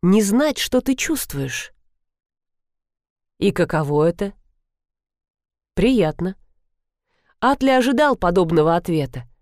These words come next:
но всё равно не сумел сдержать короткого вздоха. «А ещё очень приятно знать, что я могу тебе врезать».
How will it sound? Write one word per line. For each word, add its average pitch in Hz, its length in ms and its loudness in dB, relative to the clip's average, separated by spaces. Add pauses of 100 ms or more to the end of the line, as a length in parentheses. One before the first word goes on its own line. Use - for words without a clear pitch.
(100)
но 214 140 2
всё 214 220 0
равно 214 300 2
не 170 120 2
сумел 175 380 2
сдержать 147 540 -2
короткого 139 580 -4
вздоха. 123 560 -6 (1300)
«А 139 100 0
ещё 202 360 2
очень 247 280 2
приятно 233 480 2
знать, 214 380 0
что - 180 -4
я 202 220 2
могу 202 260 0
тебе 208 300 0
врезать». 135 680 -4